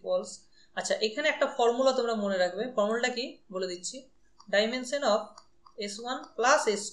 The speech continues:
two is equals to dimension of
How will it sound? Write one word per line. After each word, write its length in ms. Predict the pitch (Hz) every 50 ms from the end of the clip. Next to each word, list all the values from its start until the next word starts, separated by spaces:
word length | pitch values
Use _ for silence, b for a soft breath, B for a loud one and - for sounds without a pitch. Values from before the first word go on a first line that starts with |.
| -
two 140 | - 170 196 233 - - - _ _ _ _ - - - - _ _ _ _ - _ _ _ _ _ _ _ _ _ _ _ _
is 120 | 220 220 220
equals 320 | 262 - - 190 175 - - -
to 80 | 220 233 262 - _ _ 208
dimension 520 | 180 185 190 202 208 220 220 208 226 220 214
of 140 | 214 208